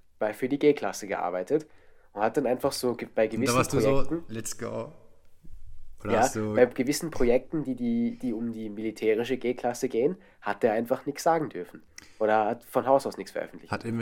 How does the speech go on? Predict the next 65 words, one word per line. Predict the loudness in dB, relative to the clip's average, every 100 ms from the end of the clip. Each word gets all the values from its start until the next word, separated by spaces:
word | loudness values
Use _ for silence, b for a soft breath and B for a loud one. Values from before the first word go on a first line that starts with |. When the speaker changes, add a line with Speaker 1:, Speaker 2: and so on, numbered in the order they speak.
| -2
Speaker 2:
gerade | 0 -2
versta-, | -4 -8 -8
also | -4 -2 0
haben | 0
wir | 0
schon | -2 -2
mal | -2
erzählt, | -2 -4 -2
warum | -2 -2 0 -2 -4 -4
du | -4 -2
und | -2 -2
die |
G-Klassen | -2 -2 -2 -4 -6
eine |
ganz | -6 -8
besondere | -6 -4 -4
Bindung | -4 -4 -4
haben? | -6 -8 -8
Wissen, | -10 -8 -8 -8
wissen, | -8 -12 -12
weiß | -8 -6 -6
man | -8
das | -6
schon? | -8 -10 -16 -20 -20
Haben | -8 -4
wir | -2
das |
schon | -2
mal | 6
Speaker 1:
Boah, | 8 8 6
Speaker 2:
erzählt? | 0 -8 -6
Speaker 1:
also | 0
Speaker 2:
Dann | 2
willst | 2 -2
du | -2
da | 2
kurz | 8
Speaker 1:
heute, | 8 8
Speaker 2:
die | 2 4
Speaker 1:
heute | 4 4
ist |
Speaker 2:
einmal | 4 4
Speaker 1:
eigentlich | 4 0
so | 6
ein | 6 6
rainy | 6 6 4
day, | 4 4
dass | 4 -2
man | -4
das | -4 -4
noch | -8 -8
einmal | -6 -4 -2
zum | 0
Speaker 2:
Heute | 0
kann | 0 0
Speaker 1:
Besten |
Speaker 2:
man | 0 -2
Speaker 1:
geben | -2
könnte, | -4 -8 -4
gell? | -2
Speaker 2:
einen | -2
extra, | 0 0 0
extra | -4 -6 -6
Bogen | -4 -4 -4
nehmen | -6 -8 -10